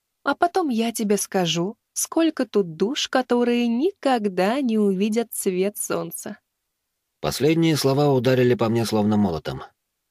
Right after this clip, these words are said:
Speaker 2: У местного светила не было названия, мы его никак не называли. А у нашего, моего родного,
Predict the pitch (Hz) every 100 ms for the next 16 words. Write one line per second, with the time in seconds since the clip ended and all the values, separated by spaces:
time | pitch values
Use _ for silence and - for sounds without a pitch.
0 | _ _ _ - 127 175 147 143 131 139
1 | 151 139 135 143 98 87 87 87 82 76
2 | 69 - - _ _ 98 104 107 107 107
3 | 104 120 85 80 80 90 82 69 - _
4 | _ _ _ - 98 117 143 - 71 65
5 | - _ _ 78 95 139 110 101 120 127
6 | 80